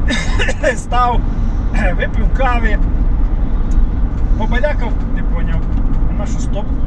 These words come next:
А, то вони, блін, дорогу робили. Ти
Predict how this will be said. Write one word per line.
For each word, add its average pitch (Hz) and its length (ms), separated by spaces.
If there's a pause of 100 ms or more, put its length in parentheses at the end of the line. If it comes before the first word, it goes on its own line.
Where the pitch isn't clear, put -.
(1400)
А, - 360
то - 80
вони, - 220
блін, - 260 (160)
дорогу - 300
робили. - 380 (2000)
Ти - 80